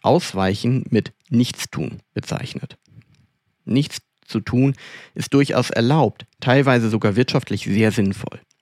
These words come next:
Voraussetzung ist jedoch, dass dies nur für einen bestimmten Kanal gilt und Alternativen genutzt werden. Gerade wenn du frisch anfängst oder in einem kleinen Unternehmen mit einem noch kleineren Team arbeitest,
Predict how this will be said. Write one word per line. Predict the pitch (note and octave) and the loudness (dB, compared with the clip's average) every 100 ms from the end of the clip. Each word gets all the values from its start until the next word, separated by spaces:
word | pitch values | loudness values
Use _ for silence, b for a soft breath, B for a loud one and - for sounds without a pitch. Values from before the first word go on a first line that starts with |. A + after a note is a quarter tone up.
| _ _ _ _ _ - | _ _ _ _ _ -6
Voraussetzung | F2 - D2+ B2+ D3+ - D3 - | -4 2 2 2 2 0 0 0
ist | C3 - | -2 0
jedoch, | C3 A#2+ C#3 - _ | 2 2 0 -4 _
dass | G2 G2 | -4 -4
dies | A2+ G#2 | -4 -2
nur | G2+ A2 B2 C#3 | 0 2 2 0
für | - - | -2 -2
einen | G#2+ G#2+ | 0 0
bestimmten | G#2 - A#2+ - | -2 -2 -2 -4
Kanal | - A#2 B2 C3 G#2+ | -4 0 2 4 4
gilt | G#2 G#2+ - B B B | 2 0 -4 B B B
und | - A2+ | 0 2
Alternativen | B2 B2+ B2 - E3 D3+ A2 | 4 4 2 2 0 0 0
genutzt | - - - - | -2 -6 -8 -10
werden. | - - - - - _ _ - | -8 -6 -6 -8 -16 _ _ -2
Gerade | A2+ G#2 C#3 F#3 E3 | 0 4 4 4 4
wenn | D#3+ | 4
du | D3+ | 2
frisch | - C#3+ - | 0 -2 0
anfängst | A#2+ A#2 - G2 F#2 - - _ | 0 0 0 0 0 -4 -14 _
oder | - A2+ B2 D#2 | -2 2 2 2
in | D#2 | 0
einem | F#2+ F2 | -2 -4
kleinen | - G#2 A#2 G#2 | -2 2 2 0
Unternehmen | G2 G2+ F#2+ G#2+ A#2 A2+ | -2 -2 0 2 2 2
mit | G#2 - | 0 0
einem | G2+ G#2+ | 0 2
noch | B2+ - | 0 -2
kleineren | - C3+ C3+ A#2+ A2+ | -2 2 2 2 0
Team | - D3+ | 2 2
arbeitest, | F2+ A2 A2+ A#2 B2+ A2+ | 2 2 2 2 2 -2